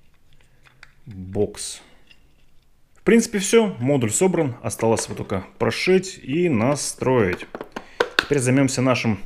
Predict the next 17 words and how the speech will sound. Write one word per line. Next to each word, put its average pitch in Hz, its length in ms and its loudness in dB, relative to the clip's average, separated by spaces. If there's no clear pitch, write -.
а, 101 280 -2
приемничком. 139 720 2
Так, 92 160 -10
сразу 98 280 -2
накручу 98 340 -6
антенну, 127 320 -2
чтобы - 200 -10
пос-, - 360 -8
после 107 240 0
не 101 80 0
забыть. 95 380 -2
Вот. 104 260 0
С - 120 -6
приемником 214 640 6
все 170 220 4
гораздо-гораздо 127 1300 4
проще. 98 500 2